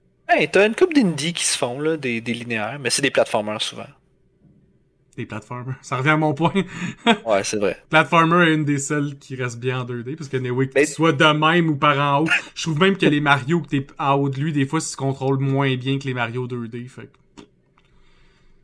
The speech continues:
Speaker 1: Ouais, c'est vrai. Ben, ils ont plus de frames, c'est plus compliqué, là.
Speaker 2: Mhm. Diablo trois.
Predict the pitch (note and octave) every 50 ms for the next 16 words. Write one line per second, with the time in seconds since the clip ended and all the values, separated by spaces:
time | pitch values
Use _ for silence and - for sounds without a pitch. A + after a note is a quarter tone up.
0 | _ - - A2+ A2 G#2+ G2 - _ - - - A#2+ A#2 A2+ A2+ - _ _ -
1 | - C3+ C3+ C3 - D3 C3 A#2+ A#2 A2 - A2+ A2+ A#2 B2 - - - - -
2 | A2+ G#2+ - - - A#2 C3 D3 D3 _ _ - B2+ B2 A#2 B2 B2+ C3+ _ _
3 | _ _ _ _ _ _ _ _ _ _ _ _ _ _ _ _ _ _ _ _
4 | _ _ _ - C3 A#2 C#3 D#3 E3 G3 G#3 G3+ - - F#3+ A#3 C4 C#4 C4+ -